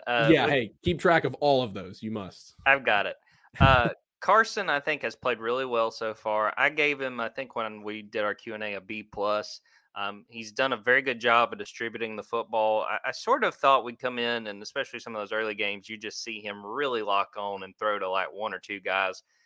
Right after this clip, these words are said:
Speaker 1: Done a good job of passing the ball along, getting many different receivers involved. Um, my biggest knock on him so far, he's just missed some deep shots, whether it's just not seeing a guy. Um, he had one overthrow to Jackson Meeks against U A B, and then another throw that,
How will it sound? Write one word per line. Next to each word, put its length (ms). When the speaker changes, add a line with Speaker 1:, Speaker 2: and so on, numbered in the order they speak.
Speaker 1:
Done 160
a 60
good 260
job 280
of 100
passing 380
the 60
ball 360
along, 460
getting 240
many 260
different 380
receivers 420
involved. 520
Um, 220
my 140
biggest 400
knock 240
on 100
him 140
so 160
far, 200
he's 160
just 180
missed 220
some 120
deep 220
shots, 400
whether 220
it's 100
just 200
not 280
seeing 400
a 60
guy. 420
Um, 240
he 200
had 260
one 200
overthrow 360
to 120
Jackson 440
Meeks 240
against 300
U 100
A 80
B, 300
and 100
then 100
another 300
throw 300
that, 200